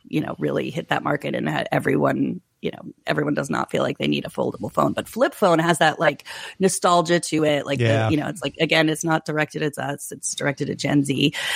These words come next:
Speaker 1: And the idea of, like, a world before you had the internet on your phone also, like, a flip phone.
Speaker 2: <laughs>
Speaker 1: I mean, that's not what these phones are, but, like, that's what a flip phone was. It was, like, you could call people and maybe you could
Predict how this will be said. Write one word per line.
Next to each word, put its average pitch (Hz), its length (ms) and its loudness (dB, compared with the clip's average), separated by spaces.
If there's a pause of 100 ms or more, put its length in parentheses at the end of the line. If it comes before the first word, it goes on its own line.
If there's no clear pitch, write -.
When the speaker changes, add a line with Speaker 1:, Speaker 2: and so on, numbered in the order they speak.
(140)
Speaker 1:
And 220 80 2
the 240 100 2
idea 220 280 2
of, 185 40 -10
like, 185 160 0
a 180 60 4
world 160 480 2
before 147 560 2
you 147 140 -2
had 147 160 -2
the 143 100 -4
internet 151 300 0
on 165 100 2
your 165 120 2
phone 175 420 -2
also, 151 420 0
like, 160 180 2
a 156 60 -6
flip 190 260 -4
phone. 165 220 -2
Speaker 2:
<laughs> 147 100 0
Speaker 1:
I 180 460 2
mean, 185 80 2
that's 220 160 2
not 262 160 4
what 226 140 4
these 208 220 2
phones 214 340 4
are, 139 180 0
but, 151 100 4
like, 165 140 2
that's 208 160 2
what 214 80 0
a 165 40 2
flip 220 180 0
phone 143 260 -6
was. 143 240 0
It 156 80 2
was, 160 160 0
like, 151 240 0
you 151 80 0
could 156 160 -2
call 156 160 2
people 147 380 -2
and 147 100 0
maybe 147 220 -4
you 143 100 -6
could 147 220 -6